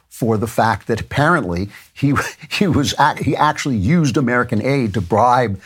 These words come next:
a country into doing his bidding for his personal reasons.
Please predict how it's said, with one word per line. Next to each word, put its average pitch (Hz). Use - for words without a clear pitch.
a 113
country 123
into 104
doing 104
his 123
bidding 98
for -
his 120
personal 101
reasons. 107